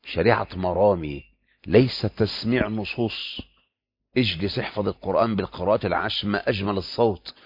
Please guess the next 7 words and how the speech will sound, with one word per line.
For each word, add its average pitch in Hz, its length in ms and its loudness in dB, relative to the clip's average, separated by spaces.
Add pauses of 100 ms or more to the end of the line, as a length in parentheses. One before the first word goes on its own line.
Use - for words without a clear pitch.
(140)
وما 104 200 2 (120)
أجمل 104 420 -2
الأداء 107 600 6 (460)
وما 98 360 6 (260)
أبعد 95 460 4
العمل 87 580 2 (680)
بالآيات. 65 500 -6